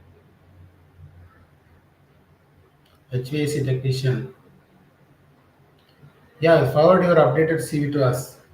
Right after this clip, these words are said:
मणि तिवारी, आपको बायोडाटा भेज दीजिए, अ, एक्सपीरियंस सर्टिफिकेट, क्वालिफिकेशन सर्टिफिकेट,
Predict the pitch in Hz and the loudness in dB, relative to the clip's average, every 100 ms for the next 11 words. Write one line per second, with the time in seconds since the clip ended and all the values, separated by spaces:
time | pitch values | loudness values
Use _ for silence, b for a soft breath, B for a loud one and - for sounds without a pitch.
0 | - 131 143 - - 147 143 143 123 123 | -4 0 0 -2 -6 -2 0 0 0 -2
1 | - 156 143 151 165 165 170 165 160 165 | -2 -2 2 2 2 0 2 2 0 0
2 | 160 170 190 - B B B - 127 127 | 0 2 -2 -4 B B B -6 -2 2
3 | 131 131 147 143 135 139 135 139 147 139 | 2 0 -4 -6 -4 -6 -4 -4 -2 -4
4 | - 135 135 143 135 131 135 135 139 139 | 0 0 2 0 -4 -2 -2 0 0 -2
5 | - | -8